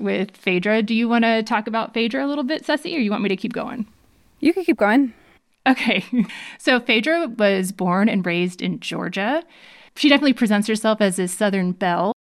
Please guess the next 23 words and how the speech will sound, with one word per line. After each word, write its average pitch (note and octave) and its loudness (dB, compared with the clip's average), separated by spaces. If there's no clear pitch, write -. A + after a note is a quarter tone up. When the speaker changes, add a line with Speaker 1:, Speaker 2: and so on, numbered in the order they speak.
Speaker 1:
Phaedra A3+ 4
received G#3 0
her F3+ -2
B G#3 -4
A F#3 0
with F3+ -2
honors C4 0
from G3+ 0
Wesleyan F3 -4
College A3 -2
in G3 0
Macon, E3+ -4
Georgia, G#3+ -4
and F#3+ 2
then F3 0
her F3 -2
J F3+ -2
D G3+ -6
from F3+ 0
the F#3 -4
University F3+ -4
of F#3 -4
Georgia. G#3 -4